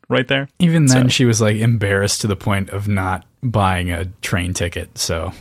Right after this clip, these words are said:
Speaker 2: you know.
Speaker 1: Correct, correct, yeah.
Speaker 2: <laughs>
Speaker 1: She got frustrated by the subway lines, which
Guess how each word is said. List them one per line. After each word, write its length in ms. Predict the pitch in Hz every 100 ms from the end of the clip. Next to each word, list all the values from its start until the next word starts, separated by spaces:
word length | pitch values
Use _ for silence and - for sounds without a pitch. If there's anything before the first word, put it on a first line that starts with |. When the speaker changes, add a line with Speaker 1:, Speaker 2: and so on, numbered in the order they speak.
| -
Speaker 2:
you 100 | 98
know. 220 | 90 95 - - _ _ _ _ _
Speaker 1:
Correct, 540 | - 156 117 107 - -
correct, 360 | 123 98 107 110
yeah. 180 | 98
Speaker 2:
<laughs> 200 | - -
Speaker 1:
She 120 | - 123
got 120 | 107
frustrated 500 | - 113 - 120 104
by 100 | 107
the 80 | 98
subway 320 | - 104 101
lines, 340 | 98 95 101 -
which 200 | 117